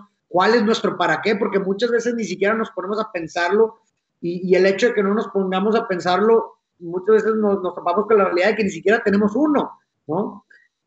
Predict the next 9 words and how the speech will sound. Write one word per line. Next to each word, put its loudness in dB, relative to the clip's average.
Entonces, 2
creo 0
que -2
es -2
un 0
gran 2
momento 0
para 0
hacerlo, -2